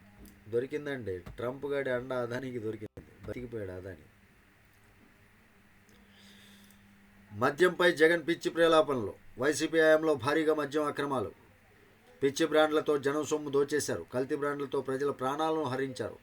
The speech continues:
జగన్ తెచ్చిన అప్పుల్లో పదమూడు వేల కోట్ల రూపాయలు చెల్లించాల్సి ఉంది. కూటమి వచ్చాక అంతా పారదర్శకం. బాటిల్పై పది రూపాయల పెంపుతో నష్టం లేదు.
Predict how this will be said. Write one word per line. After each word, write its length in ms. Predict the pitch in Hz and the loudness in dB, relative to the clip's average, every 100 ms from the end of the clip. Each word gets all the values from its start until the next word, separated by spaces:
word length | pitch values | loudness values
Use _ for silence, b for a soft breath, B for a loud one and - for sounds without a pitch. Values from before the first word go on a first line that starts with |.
| 104 | -8
జగన్ 300 | 117 139 135 | -6 -6 -4
తెచ్చిన 280 | 139 135 131 | -6 -4 -6
అప్పుల్లో 440 | 123 139 135 123 | -6 -2 0 0
పదమూడు 340 | 127 131 135 | -2 -6 -4
వేల 160 | 131 143 | -4 -4
కోట్ల 320 | 139 131 135 | -4 -6 -4
రూపాయలు 280 | 127 127 123 127 | -4 -4 -4 -4
చెల్లించాల్సి 460 | 127 123 123 113 | -6 -4 -8 -6
ఉంది. 200 | 104 82 - _ B B B B 131 | -12 -12 -20 _ B B B B -4
కూటమి 320 | 143 151 143 | -2 -2 -2
వచ్చాక 340 | 135 147 135 | -2 -2 -2
అంతా 340 | 131 135 143 139 | -4 -4 -4 -2
పారదర్శకం. 600 | 135 127 127 - - 101 _ | -2 -2 -2 -4 -8 -14 _
బాటిల్పై 460 | 104 123 135 127 131 | -6 -4 -4 -4 -2
పది 200 | 123 123 | -2 -4
రూపాయల 260 | 127 135 123 | -4 -4 -2
పెంపుతో 340 | 127 123 123 | -4 -4 -6
నష్టం 380 | 117 110 127 123 | -6 -8 -6 -6
లేదు. 220 | 104 | -8